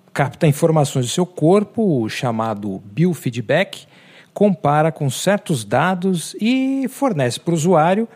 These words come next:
alguns números que ele pode usar pra comparar o desempenho dele e decidir se a meditação de hoje funcionou melhor ou pior naquele do que um outro dia anterior. Os detalhes técnicos vão estar num link nas anotações do episódio.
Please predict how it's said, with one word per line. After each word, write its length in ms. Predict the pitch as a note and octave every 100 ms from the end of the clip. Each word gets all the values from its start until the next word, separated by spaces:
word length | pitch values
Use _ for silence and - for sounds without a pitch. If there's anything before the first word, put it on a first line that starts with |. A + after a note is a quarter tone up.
| - _
alguns 360 | D3+ C#3+ G#3 D#3
números 640 | D#3+ A3+ C#3 G#2 - - - _ _ _
que 200 | - A#2
ele 160 | A#2 B2
pode 280 | B2 C3 C3+
usar 340 | D3 C3+ D#3
pra 200 | D#3 F3
comparar 720 | - G3+ A#3 B3 G#3 C#3 C3+
o 40 | C#3+
desempenho 600 | B2+ E3 E3 C#3 B2+ E3
dele 340 | C#3+ E3 G#3 - _
e 120 | E3+
decidir 480 | E3+ G#3+ G3+ C#3+ F3
se 180 | - A3
a 80 |
meditação 720 | F3 F3 F#3 - G3 - D3
de 120 | C#3+ C3
hoje 140 | B2+
funcionou 500 | - E3+ - G3 D#3
melhor 580 | F#3 A3 C#3 C#3+ G3 -
ou 80 | A3
pior 540 | A3 F3 C3 C3 C#3+ F3 - _ -
naquele 420 | C3 - C3+ C3+
do 240 | G#2+ -
que 100 | -
um 120 | B2+
outro 200 | A#2 A2+
dia 160 | A#2 B2+
anterior. 480 | A#2+ D3+ D3+ G#2+ - _ _ D3+
Os 160 | C3+
detalhes 440 | C#3+ C#3+ C3+ C3 -
técnicos 520 | E3 E3 C#3 B2 A2
vão 180 | C3 C#3
estar 320 | - D#3+ E3
num 160 | E3
link 340 | C3+ C#3 G3 G3
nas 220 | F#3 D3
anotações 580 | D#3+ E3 D#3 B2+ D#3 D3+
do 60 |
episódio. 720 | D#3 D#3+ B2 G#2 - - -